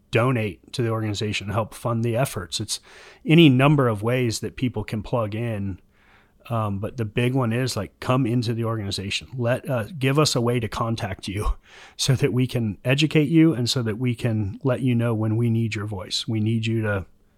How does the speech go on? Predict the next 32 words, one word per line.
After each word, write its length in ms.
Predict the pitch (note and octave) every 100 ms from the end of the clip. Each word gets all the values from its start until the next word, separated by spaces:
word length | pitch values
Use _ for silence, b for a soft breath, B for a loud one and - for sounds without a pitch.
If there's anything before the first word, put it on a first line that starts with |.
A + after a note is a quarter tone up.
| _ -
send 300 | - B2 B2
this 160 | -
email, 340 | D3 B2+ G2+ G2
or 200 | A2 G#2
we 140 | G2+
need 200 | G#2+ A2+
you 80 | A#2+
to 60 | A2+
make 200 | A#2 -
this 160 | C3
phone 240 | - D3 B2+
call, 260 | G2 G2
or 100 | G#2+
we 120 | G#2
need 200 | G#2 A2
you 80 | A#2
to 60 | A2
drive 260 | A2 A2+ A2
to 80 |
Tallahassee. 720 | G#2+ A#2+ G#2+ B2+ D3+ - G2 - b b b b
Whatever 320 | A#2 B2+ C#3
you 160 | C3 C#3+
can 160 | A#2+
do, 380 | A2+ D#3 B2 G#2+ b b b b
as 140 | A#2+
busy 400 | G#2+ F3 G#3 A3
as 120 | F#3 E3+
you 180 | F3+
are 340 | F3 C3 G2+ G2+
in 160 | C#3
your 160 | C#3 C3
life, 440 | C#3 B2 G2+ -